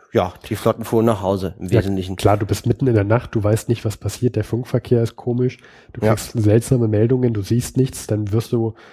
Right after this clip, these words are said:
Speaker 2: dann denkst du, du bist bei deinen eigenen Schiffen, es sind, da ist aber der Gegner, ist klar, dass du dich dann eher zurückziehst.
Speaker 1: Genau, und unterwegs sind die deutschen Schiffe noch ein paar Minen gelaufen, aber die sind alle nicht gesunken, lustigerweise, weil die halt so sehr, die Deutschen haben sehr auf Panzerung, sehr auf
Speaker 2: Mhm.
Speaker 1: Stabilität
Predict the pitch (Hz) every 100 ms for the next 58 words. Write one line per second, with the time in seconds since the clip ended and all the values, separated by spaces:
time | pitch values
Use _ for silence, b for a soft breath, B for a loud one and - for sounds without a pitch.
0 | B B 113 110 113 - 110 113 - 113
1 | 110 104 - 107 - 117 131 127 123 117
2 | 104 104 101 117 110 107 113 110 107 101
3 | 107 123 110 110 - 117 120 104 - 107
4 | - 110 123 127 B B B 120 113 -
5 | 113 117 - - 98 90 - - B B
6 | B 104 101 98 107 107 120 120 104 117
7 | - - 120 117 110 - - 107 110 117
8 | 110 127 117 110 101 101 104 98 107 135
9 | 131 120 123 135 151 113 127 151 131 -
10 | 113 131 135 - 139 156 107 92 98 117
11 | 110 104 113 107 92 98 101 98 101 -
12 | 107 104 101 - 107 104 107 107 107 107
13 | 107 110 - 123 113 101 113 139 120 -
14 | - 123 - 139 139 127 113 117 113 113
15 | 110 107 98 120 127 -